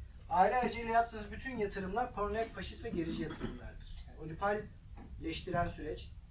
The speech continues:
bütün nevrotik varoluş tarzları temelde paranoyak, faşist ve gerici yatırımlardan muzdariptir.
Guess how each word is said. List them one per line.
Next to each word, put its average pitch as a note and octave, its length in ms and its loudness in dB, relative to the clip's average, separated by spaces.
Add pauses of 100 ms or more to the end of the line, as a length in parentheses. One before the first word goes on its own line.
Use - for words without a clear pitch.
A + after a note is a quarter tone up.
(100)
bütün G3+ 220 0
nevrotik D#3+ 540 -2 (480)
varoluş D3+ 460 4
tarzları C#3 480 0 (840)
temelde G#3 540 6 (300)
paranoyak, G#3 420 2
faşist G#3+ 360 -8
ve B3 60 -6
gerici G#3+ 640 0
yatırımlardan F#3 680 2
muzdariptir. - 680 -8